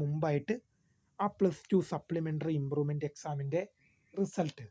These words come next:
പൊതുവിദ്യാഭ്യാസ വകുപ്പ് പബ്ലിഷ് ചെയ്യും. അങ്ങനെ നിങ്ങൾക്ക് ജയിച്ചെടുക്കാൻ സാധിക്കുന്നതാണ്. പ്രിയ വിദ്യാർത്ഥികൾ, ഒരു കാര്യം മനസ്സിലാക്കേണ്ടത്, എസ് എൽ സി പോലെ ഒരിക്കലും എന്ത്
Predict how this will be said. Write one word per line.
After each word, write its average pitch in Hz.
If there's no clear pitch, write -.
പൊതുവിദ്യാഭ്യാസ 147
വകുപ്പ് 143
പബ്ലിഷ് 131
ചെയ്യും. 233
അങ്ങനെ 190
നിങ്ങൾക്ക് 147
ജയിച്ചെടുക്കാൻ 131
സാധിക്കുന്നതാണ്. 123
പ്രിയ 175
വിദ്യാർത്ഥികൾ, 175
ഒരു 208
കാര്യം 226
മനസ്സിലാക്കേണ്ടത്, 165
എസ് 165
എൽ 214
സി 233
പോലെ 170
ഒരിക്കലും 151
എന്ത് 139